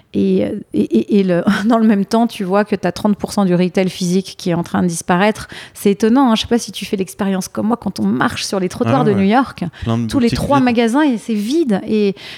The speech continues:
Speaker 1: c'est, c'est quand même le signe d'un, d'un nécessaire renouveau. Euh,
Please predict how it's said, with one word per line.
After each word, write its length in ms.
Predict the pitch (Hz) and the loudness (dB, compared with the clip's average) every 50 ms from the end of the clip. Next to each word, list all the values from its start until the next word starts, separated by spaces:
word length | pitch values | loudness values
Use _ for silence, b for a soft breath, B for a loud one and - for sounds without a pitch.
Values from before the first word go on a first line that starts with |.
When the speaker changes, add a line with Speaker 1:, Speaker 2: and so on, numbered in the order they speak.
| B - | B -16
Speaker 1:
c'est, 360 | - - - 214 208 208 214 | -8 -4 0 0 2 0 0
c'est 260 | - - - 220 202 | -2 -2 -4 -4 -2
quand 140 | - - 214 | -2 0 0
même 180 | 226 240 240 | 2 4 4
le 80 | 233 214 | 2 2
signe 580 | 208 - - - 262 262 262 254 226 208 190 185 | 0 -2 -6 -4 -2 2 2 2 2 2 0 0
d'un, 260 | 180 190 185 185 190 | 2 0 0 0 0
d'un 420 | 202 196 196 196 202 - - 196 190 | 0 0 0 -2 -2 0 0 2 2
nécessaire 480 | 196 202 - - 190 - - 196 165 | 2 2 0 -2 -4 -4 -4 -2 0
renouveau. 520 | 165 202 196 208 208 196 208 247 269 269 269 B B B B B B B B _ - | 2 4 4 4 4 2 0 0 -2 -2 -6 B B B B B B B B _ -2
Euh, 320 | 196 185 180 185 185 | 0 0 2 0 0